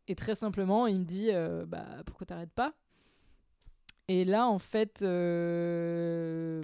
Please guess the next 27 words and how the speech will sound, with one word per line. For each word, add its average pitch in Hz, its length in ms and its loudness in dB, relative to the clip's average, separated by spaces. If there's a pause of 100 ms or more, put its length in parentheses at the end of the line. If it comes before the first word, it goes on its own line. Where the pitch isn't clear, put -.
bah, 156 880 -4
je - 540 -16
me 165 120 -4
suis 170 140 -8
dit, « 170 80 -2
Bah 165 120 2
oui, 247 140 2
pourquoi 190 240 -6
j'y 165 120 -4
ai - 20 -2
pas 160 120 -2
pensé 170 240 -6
avant ? » 165 260 -6 (100)
Mais 185 140 2
vraiment, 202 400 4
enfin, 190 220 -2
c'est, 202 160 0
c'est, 185 240 -2
ça 180 160 0
paraît 185 240 2
bête 233 260 6
aujourd'hui, 196 380 2
mais 214 100 4
j'y 175 220 -2
avais 175 160 0
jamais 190 300 2
pensé. 208 420 -2